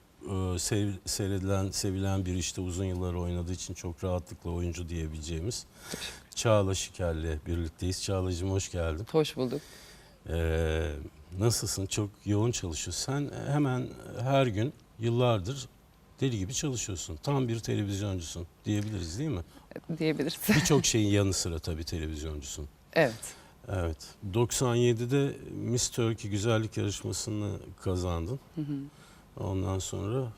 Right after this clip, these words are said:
Speaker 1: yani kazandın denmez ona, ne denir? Birincilikle
Speaker 2: Birinci
Speaker 1: sonuçlandın.
Speaker 2: seçiliyorsun.
Speaker 1: Birinci
Speaker 2: Seçildin
Speaker 1: seçildin.
Speaker 2: diyebiliriz.
Speaker 1: Seçildin,
Speaker 2: <laughs>
Speaker 1: evet. Ee, ama, e, ondan çok daha önce çocukluğun, e, eğitim hayatın dansla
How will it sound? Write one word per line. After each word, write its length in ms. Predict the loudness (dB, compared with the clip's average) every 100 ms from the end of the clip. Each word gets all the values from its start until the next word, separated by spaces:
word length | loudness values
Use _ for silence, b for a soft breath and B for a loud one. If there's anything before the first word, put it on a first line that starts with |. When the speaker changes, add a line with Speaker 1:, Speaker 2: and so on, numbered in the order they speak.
| -16 -10 -4
Speaker 1:
yani 220 | -4 -4
kazandın 600 | -2 0 0 0 0 0
denmez 320 | 0 -2 -4
ona, 120 | -4
ne 200 | -2 -2
denir? 280 | -2 -4 -4
Birincilikle 560 | -2 0 -2 -6 -6 -6 -8 -10 B B B 6
Speaker 2:
Birinci 320 | 8 10 8
Speaker 1:
sonuçlandın. 200 | 8 6
Speaker 2:
seçiliyorsun. 380 | 6 6 6 4
Speaker 1:
Birinci 260 | 2 2
Speaker 2:
Seçildin 400 | 4 4 8 8 8
Speaker 1:
seçildin. 180 | 4 4
Speaker 2:
diyebiliriz. 340 | 4 6 4
Speaker 1:
Seçildin, 580 | 2 2 2 0 0 -2 0
Speaker 2:
<laughs> 40 |
Speaker 1:
evet. 260 | 0 0 -2 -6 -20 B B B B -2
Ee, 200 | 0 0
ama, 320 | 4 6 6 4 -2
e, 40 | 0
ondan 540 | 2 2 2 4 2
çok 280 | 0 -4 -2
daha 200 | 0 0
önce 180 | 0 -4
çocukluğun, 680 | -2 -2 -2 -2 0 0 -2 -18 -20 B B B -4
e, 360 | 2 4 4 2 -4 2
eğitim 420 | 4 4 2 -2
hayatın 480 | 0 -2 -2 -2 4
dansla 560 | 6 6 4 -2 -4